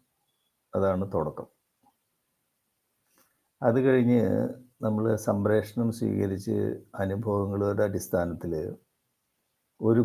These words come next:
ഗുരുവിനെ പോലെ നമ്മൾ അദ്ദേഹത്തിനെ അനുഗമിക്കാൻ തുടങ്ങും. പിന്നെയും നമ്മൾ തുടർച്ചയായിട്ടുള്ള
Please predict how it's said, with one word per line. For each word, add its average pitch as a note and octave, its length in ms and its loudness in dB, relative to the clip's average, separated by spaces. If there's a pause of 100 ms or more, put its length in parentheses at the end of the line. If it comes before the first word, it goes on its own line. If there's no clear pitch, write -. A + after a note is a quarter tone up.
ഗുരുവിനെ B2 400 6 (140)
പോലെ A2 220 6 (120)
നമ്മൾ F#2+ 220 0 (180)
അദ്ദേഹത്തിനെ F2+ 520 -4 (120)
അനുഗമിക്കാൻ F2+ 680 -4
തുടങ്ങും. C#2 220 -10 (3500)
പിന്നെയും C#3 540 4
നമ്മൾ A#2+ 200 8 (540)
തുടർച്ചയായിട്ടുള്ള G#2 800 2